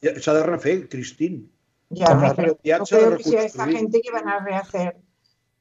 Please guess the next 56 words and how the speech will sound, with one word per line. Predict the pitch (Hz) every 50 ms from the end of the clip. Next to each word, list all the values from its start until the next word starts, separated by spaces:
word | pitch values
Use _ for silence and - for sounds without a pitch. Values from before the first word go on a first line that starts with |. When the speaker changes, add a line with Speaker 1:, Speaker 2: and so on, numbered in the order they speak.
| _ _ _
Speaker 3:
Com | - 151 139 139
la | 139 127
franja | - - 156 165 165 160 143 165 175 170 165 160
de | 156
Gaza, | 147 165 170 165 - - 151 139 131 135 151 170 180
ara | - 135 139 151 156 156
hi | 151 156
ha | 151
alto | 156 156 156 170 165
el | 151
foc | - - 185 202 214 226 196 160
i | 165
ara | 165 175 190 202
reconstruir. | 185 175 147 156 165 151 - 160 156 160 156 151 135 120
Sí, | - 180
sí, | 180 - 147 156
però, | 170 175 165 143
bueno, | 135 139 151 180 180 135 - - - -
tots | - 160 160
els | 175 175 156 - -
que | 165 165
s'han | 151 160 147 131
quedat | 160 156 160 160
sense | 151 - 165 151 131 156 147 135
casa, | 156 156 160 143 190 190
què? | 156 156 160 143 120 101 - - - -
O | 143 135 143
els | 143 -
que | -
s'han | - 185 233 254
Speaker 2:
Exactament. | 143 151 180 190 180 185 190
Speaker 3:
mort. | 214 - - _ _ _ _
Eh, | - 151 156 147
s'ha, | 156 175 180 175 143 160 160 135
home, | 143 147 151 160 190 180 151 139
no, | 151 160 156
no, | 151 160 156 127
no | 143 156 156
queda | 160 160 165 165
com | 151 165 160
abans. | 156 139 143 175 196 156 - - - - -
I | 151 139
de | 151 151
què | 156 202
ha | 196
servit | - 208 202 196 196 214 196 135 139
això? | 135 - - 120 101 95 101 - _ _ _
De | - 139 139
què | 170
ha | -
servit | - 190 185 175 180 151 131 -
tota | 147 - 143
aquesta | 117 139 123 - 143
Speaker 2:
De | 131
Speaker 3:
guerra? | - 240 233 214 196 180
Speaker 2:
res, | 165 - -